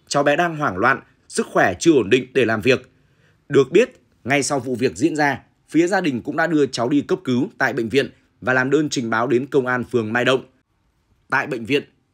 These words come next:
cháu bé đã phải khâu bảy mũi và tinh thần hiện chưa hết hoảng loạn, sợ hãi.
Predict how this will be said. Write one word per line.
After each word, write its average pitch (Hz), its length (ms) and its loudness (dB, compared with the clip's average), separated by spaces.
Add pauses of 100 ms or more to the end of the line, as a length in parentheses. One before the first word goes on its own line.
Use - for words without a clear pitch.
cháu 127 180 -4
bé 127 160 0
đã 160 120 -2
phải 139 200 -6
khâu 135 180 0
bảy 120 180 0
mũi 165 280 -2 (220)
và 123 160 2
tinh 160 180 -4
thần 139 160 0
hiện 120 220 0
chưa 139 140 2
hết 190 140 2
hoảng 127 200 -4
loạn, 120 200 0 (200)
sợ - 180 -4
hãi. 147 260 -4